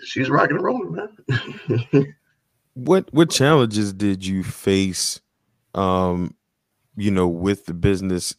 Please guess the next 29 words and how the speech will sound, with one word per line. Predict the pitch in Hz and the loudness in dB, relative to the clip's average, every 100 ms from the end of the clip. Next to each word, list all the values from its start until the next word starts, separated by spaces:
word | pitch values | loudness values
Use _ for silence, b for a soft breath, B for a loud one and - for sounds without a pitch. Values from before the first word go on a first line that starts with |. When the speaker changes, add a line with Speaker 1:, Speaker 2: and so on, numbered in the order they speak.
| _ | _
Speaker 2:
in, | 98 92 | -6 -4
in | 98 92 | -2 0
this | 92 87 - 60 - | 0 -2 -6 -12 -8
marketing, | 92 95 98 85 92 92 90 85 _ _ _ _ _ _ - | -2 0 0 -2 -2 0 -2 -6 _ _ _ _ _ _ -4
uh, | 92 87 90 - | 0 2 0 0
industry? | 104 98 90 - 92 | 2 2 0 0 2
I | 87 | 4
wanna | 87 90 87 | 2 2 0
say, | - 90 90 | 0 0 0
uh, | 78 - | -2 -2
you | 98 92 | -2 0
know, | |
I, | 92 95 87 95 | 0 0 0 2
I | |
don't | 92 | 2
wanna | 92 85 | 2 2
limit | 87 98 92 | 2 2 2
it, | 82 - | 0 0
but, | 92 85 b b b b b b | 0 0 b b b b b b
you | 117 | 4
know, | 107 | 8
what | 95 120 | 8 6
challenges | - 104 110 107 95 90 | 4 4 6 4 2 0
ma-, | 90 82 - | 0 -4 -4
did | 95 90 | -6 -2
you | 92 90 - _ _ - - - - _ - | -2 -2 -6 _ _ -20 -20 -20 -20 _ -4
have | 107 101 | 0 0
to | 90 | 0
overcome, | 73 98 85 85 - 101 85 80 | 0 0 0 -2 2 2 2 -2